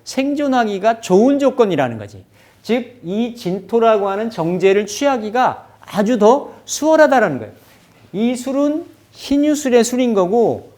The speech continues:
어, 그쵸? 술 중에 칠살이 있어서, 칠살 신금이 있어가지고 항상,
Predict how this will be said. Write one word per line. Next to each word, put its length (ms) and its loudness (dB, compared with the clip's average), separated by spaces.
어, 200 -6
그쵸? 420 -4
술 280 0
중에 320 2
칠살이 520 0
있어서, 400 -6
칠살 440 2
신금이 420 -2
있어가지고 440 -2
항상, 520 -6